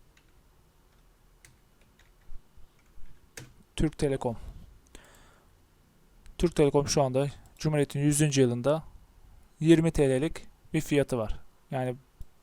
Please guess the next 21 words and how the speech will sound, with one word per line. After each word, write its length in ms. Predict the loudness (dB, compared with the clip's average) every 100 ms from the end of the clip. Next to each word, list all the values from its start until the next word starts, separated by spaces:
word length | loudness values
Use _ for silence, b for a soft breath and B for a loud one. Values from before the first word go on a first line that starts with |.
| _ -20 -20 -16
şu 200 | -2 2
yüz 300 | 4 4 4
yıllık 240 | 0 0
süreçte 400 | 0 0 0 0
geldiğimiz 500 | 2 2 2 -2 0
yer 200 | 0 0 -2 -10 -2
durumda 440 | 0 0 -2 -4 -8 b b b b b b b b -8 0
hisselerin 400 | 2 4 2 2
çok 240 | 0 4
daha 220 | 4 2
yüksek 640 | 0 -2 0 0 -4 -8 -2
fiyatlarda 520 | 0 0 0 2 2
olması 340 | 0 -2 -6
lazım. 240 | -6 -6 -4
Yani 240 | -4 -6 -12 _ _ _ 0
bir 180 | 2
dolar 260 | 4 2 2
bile 240 | 0 -2 -2
etmiyor. 400 | -4 -4 -4 -6
Yani 100 | -4
koskoca 420 | 0 0 2 -2